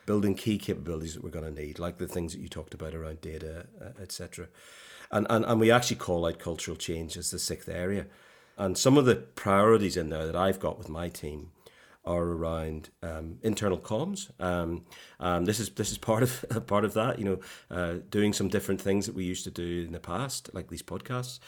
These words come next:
But also we have something coming for everybody called Work Vivo, um, and will enable every, every one of our people to, to connect with everybody else. And, and that's coming,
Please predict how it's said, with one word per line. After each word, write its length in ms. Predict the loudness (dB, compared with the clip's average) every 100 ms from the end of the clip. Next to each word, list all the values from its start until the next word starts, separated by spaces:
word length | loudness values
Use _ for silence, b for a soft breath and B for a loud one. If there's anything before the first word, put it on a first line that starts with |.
| B B -6
But 120 | 4
also 260 | 6 6 4
we 120 | 4
have 140 | 2
something 380 | 2 2 0 -4
coming 320 | -2 0 0
for 200 | 0 2
everybody 480 | 2 2 0 0 -4
called 280 | -6 -8 -4
Work 180 | -6 -4
Vivo, 440 | -4 -2 -4 -4 b b b -12
um, 320 | -6 -4 -4
and 160 | -6 -4
will 160 | -4
enable 380 | -2 -2 -2 -4
every, 460 | 0 0 0 -2 b b b -4
every 200 | 0 2
one 140 | 2
of 100 | 0
our 100 | -4
people 340 | -6 -8 -8 -10
to, 160 | -12 -14 -12
to 80 | -6
connect 360 | -2 -4 -4
with 140 | -8 -6
everybody 440 | -6 -6 -6 -4
else. 260 | -6 -10 -10
And, 180 | -10 -10
and 160 | -8
that's 140 | -8 -6
coming, 380 | -4 -4 -6